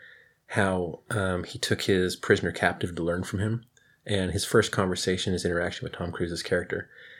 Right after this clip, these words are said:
he said, "What do you want with me?" And he's screaming at Katsumoto, "What do you want with me? Why have you left me alive?" And I love, he just says simply, "To know my enemy." That's all he says to him, "To know my enemy." And there's just so much wisdom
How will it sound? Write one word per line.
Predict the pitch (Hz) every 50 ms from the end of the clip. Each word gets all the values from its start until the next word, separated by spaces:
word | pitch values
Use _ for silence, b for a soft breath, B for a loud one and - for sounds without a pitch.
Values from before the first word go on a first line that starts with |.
| B B
he | B - 110
said, | 98 - - 98 92
"What | 92 104 113
do | 123
you | 131 110
want | 95 101 104 95 69
with | - - -
me?" | - 82
And | 80 82
he's | 82 85 -
screaming | - - - 104 98 98 92 87
at | 65
Katsumoto, | - - 92 90 - - 90 90 85 82 82
"What | 92 123 143
do | 160
you | 160 147
want | 117 110 117 127 107
with | 98 87 - -
me? | - - 95
Why | 95 98 101 117
have | 123 113 104
you | 101
left | 101 101 95 - -
me | 98
alive?" | 92 90 92 90 - 82 82 - _ b b b b b b b
And | b 104
I | 92
love, | 92 104 104 101 -
he | 101
just | - 98 - -
says | - 107 98 -
simply, | - - 98 92 - 90 80 85 95
"To | - - 98
know | 92 92 95 98 101
my | 107 101 92 85
enemy." | 80 90 85 78 - - - _ _ _ _ _ _ - B B B B B B B -
That's | 104 98 -
all | - 101 98
he | 101
says | 95 - 95 85 -
to | - -
him, | 95 82 -
"To | - -
know | 85 80 80 85 87 87
my | 90 95 87
enemy." | 82 85 85 78 - - - - _ B B B B B B B B
And | 107 104
there's | 104 101 -
just | - 117 -
so | - 127
much | 117 107 92 -
wisdom | 90 98 104 104 - - 87 87 90 90